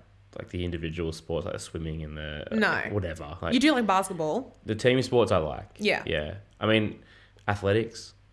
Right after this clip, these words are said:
Speaker 1: Running's not a sport. I mean, yeah. Anyway,
Speaker 2: Running's
Speaker 1: moving on.
Speaker 2: not a
Speaker 1: <laughs>
Speaker 2: sport.
Speaker 1: It's an activity.
Speaker 2: It's an activity.
Speaker 1: <laughs> Same as swimming. It's not a sport. It's a life skill.
Speaker 2: Actually, that's a really good question. Should we debate that? No.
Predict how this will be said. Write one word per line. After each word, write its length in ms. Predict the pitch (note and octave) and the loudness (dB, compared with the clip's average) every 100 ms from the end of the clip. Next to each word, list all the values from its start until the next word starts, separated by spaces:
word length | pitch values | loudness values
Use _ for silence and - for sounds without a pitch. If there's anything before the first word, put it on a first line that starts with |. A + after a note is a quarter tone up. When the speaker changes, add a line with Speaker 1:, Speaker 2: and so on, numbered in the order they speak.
| - - _ - - _ _ - B2 | -20 -20 _ -20 -20 _ _ -14 -4
Speaker 1:
Running's 320 | A#2+ G#2 E2+ | 0 0 -2
not 100 | C#2+ | -6
a 40 | |
sport. 400 | - - D#2 C#2 - | -12 -10 -8 -6 0
I 20 | |
mean, 260 | G2 F2+ E2 | 4 4 0
yeah. 140 | - - | -8 -2
Anyway, 220 | G#2 F#2 D#2+ | 2 4 6
Speaker 2:
Running's 460 | C4 C4+ C#4+ D4 C#4+ | 6 8 6 6 6
Speaker 1:
moving 140 | C4+ | 8
on. 40 | |
Speaker 2:
not 80 | C#4+ | 8
a 20 | |
Speaker 1:
<laughs> 60 | - | 6
Speaker 2:
sport. 540 | A3+ A3+ G#3+ G#3 E4 - | 8 8 10 10 8 4
Speaker 1:
It's 160 | B2+ | 2
an 80 | C3 | 4
activity. 680 | C#3 - D3 C3+ F2 F2 - - - | 2 0 -2 0 -2 -4 -10 -8 -4
Speaker 2:
It's 180 | D#4 | 0
an 80 | F#4+ | 6
activity. 960 | G#4+ A#4+ - C5+ B4 A#4+ E4+ - - - | 6 6 2 2 6 6 6 4 4 4
Speaker 1:
<laughs> 560 | - - - F#4+ A4 | 2 -2 8 10 10
Same 240 | - - D#3+ | 8 8 8
as 80 | D#3+ | 4
swimming. 360 | D3+ D3 F#2 | 2 2 2
It's 140 | F2+ - | 0 0
not 120 | A#2+ | 0
a 40 | |
sport. 320 | F#2 - D#2+ D#2 | 0 -2 -2 -2
It's 80 | |
a 40 | F#2 | 0
life 260 | F#2+ G2 | 2 0
skill. 300 | - - D#2 - - - - - - - - - - - - - - | -2 -8 -8 -10 -16 -20 -20 -20 -20 -20 -20 -20 -20 -20 -20 -6 0
Speaker 2:
Actually, 260 | C#4+ - E4 | 2 4 6
that's 140 | F#4+ | 8
a 60 | G#4+ | 8
really 140 | C#4+ | 8
good 180 | D4 B3+ | 6 6
question. 560 | G3+ B3 - F3+ F3 - - - - - - - - - - | 4 4 2 0 -2 -12 -18 -20 -20 -20 -20 -20 -20 -20 -4
Should 160 | - | 0
we 40 | G#3 | 2
debate 320 | F#3 F3+ - | 2 0 0
that? 320 | F3 B3+ - | 0 0 0
No. 120 | G#3 | 4